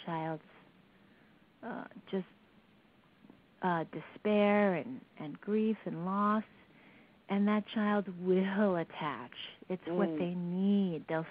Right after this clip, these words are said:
Speaker 1: soak it up like a sponge.
Speaker 2: That
Speaker 1: Uh,
Speaker 2: grief, that grief from the perspective of the parent is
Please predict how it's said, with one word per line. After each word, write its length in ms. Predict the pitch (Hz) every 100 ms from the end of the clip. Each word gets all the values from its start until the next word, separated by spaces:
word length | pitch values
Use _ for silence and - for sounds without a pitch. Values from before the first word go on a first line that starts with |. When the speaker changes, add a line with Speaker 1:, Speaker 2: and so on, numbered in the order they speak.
| - -
Speaker 1:
soak 260 | 202 196
it 80 | 185
up 220 | 180 -
like 180 | 165 -
a 60 | 127 - - - -
sponge. 840 | 185 220 226 170 78 71 - - - - - - -
Speaker 2:
That 220 | 220 277 254
Speaker 1:
Uh, 40 |
Speaker 2:
grief, 360 | 208 240 269 262
that 420 | 214 233 254 208
grief 480 | 185 196 208 233 240 - - - - -
from 420 | 196 190 185 190 190
the 460 | 180 160 180 175 170
perspective 1040 | - 165 - - - 196 202 - 190 185 175 - _ _ - _ _ _ _ _ _ -
of 240 | 175 170
the 80 | 165
parent 600 | 160 - 190 190 180 165 - _ _ _ _
is 160 | 170